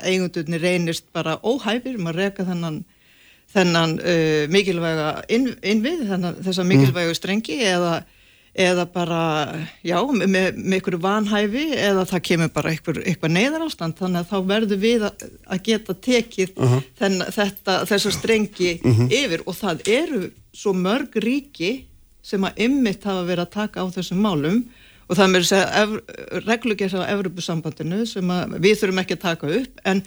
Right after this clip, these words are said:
Speaker 1: sem að búið er að samþykkja, sem að fjallar einmitt um það að hve miklu leyti hægt er að útvista <clears throat> svona mikilvægum innviðum
Speaker 2: Mhm, mhm.
Speaker 1: og að hve miklu leyti erlendir aðilar geta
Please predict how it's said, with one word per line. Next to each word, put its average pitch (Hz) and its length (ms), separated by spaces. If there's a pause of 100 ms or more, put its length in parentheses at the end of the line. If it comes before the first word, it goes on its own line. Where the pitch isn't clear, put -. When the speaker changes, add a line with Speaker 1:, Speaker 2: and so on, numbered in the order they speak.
(300)
Speaker 1:
sem 220 260
að 202 280 (260)
búið 208 240
er 180 80
að 175 80
samþykkja, 175 500
sem 190 180
að 196 100
fjallar 247 380
einmitt 202 460
um 254 160
það 165 320
að 196 200
hve 220 140
miklu 196 260
leyti 175 400
hægt 196 240
er 190 80
að - 100
útvista 226 680 (160)
<clears throat> - 300
svona 190 200
mikilvægum 190 580
innviðum 165 600
Speaker 2:
Mhm, 127 100
mhm. 127 140 (260)
Speaker 1:
og 202 80
að 208 160
hve 214 140
miklu 202 360
leyti 202 500 (100)
erlendir 202 840
aðilar 196 480
geta 190 440